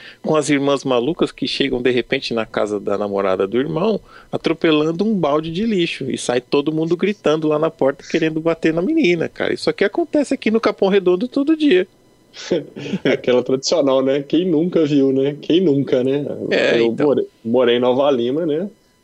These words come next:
Speaker 2: Vila Passos também, né? Um abraço aí, moçada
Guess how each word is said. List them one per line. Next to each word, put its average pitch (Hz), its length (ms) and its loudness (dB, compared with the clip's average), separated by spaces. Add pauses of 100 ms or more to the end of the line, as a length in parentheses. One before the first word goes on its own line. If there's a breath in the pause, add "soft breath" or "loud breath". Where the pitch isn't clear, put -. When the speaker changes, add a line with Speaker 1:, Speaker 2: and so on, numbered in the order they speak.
Speaker 2:
Vila 113 320 2
Passos 117 540 -6
também, 117 400 -2
né? 143 240 0
Um 110 140 0
abraço 110 440 0
aí, 113 120 2
moçada 113 380 -2